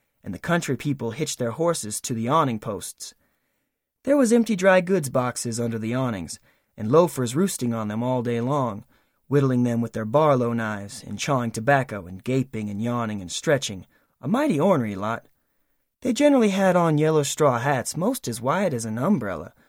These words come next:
but didn't wear no coats nor waistcoats. They called one another Bill and Buck and Hank and Joe and Andy, and talked lazy and drawly, and used considerable many cuss words. There was as many as one loafer leaning up against every awning post,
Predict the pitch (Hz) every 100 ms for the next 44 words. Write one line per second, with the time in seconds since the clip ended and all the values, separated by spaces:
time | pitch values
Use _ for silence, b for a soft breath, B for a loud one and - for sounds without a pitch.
0 | _ _ _ - 113 196 139 147 160 139
1 | 139 127 - - 185 117 - - 123 180
2 | 127 131 220 - 117 95 - - _ _
3 | _ _ 196 240 220 180 190 185 170 147
4 | 110 120 165 139 104 85 - 90 - 135
5 | 131 90 - _ - 113 147 190 127 -
6 | _ _ _ _ 107 104 135 139 143 135
7 | 175 139 95 73 _ _ _ _ 110 -
8 | 180 147 117 190 202 147 120 98 98 98
9 | 123 156 139 110 87 73 _ _ _ _
10 | - 131 226 214 147 - 170 - 262 240
11 | 180 160 190 147 - 190 202 110 101 -
12 | - - _ _ _ _ _ _ _ _
13 | - 254 196 139 127 170 185 139 113 139
14 | 185 160 156 156 170 147 147 143 131 123
15 | 113 104 - 165 139 113 123 143 107 95
16 | 87 78 -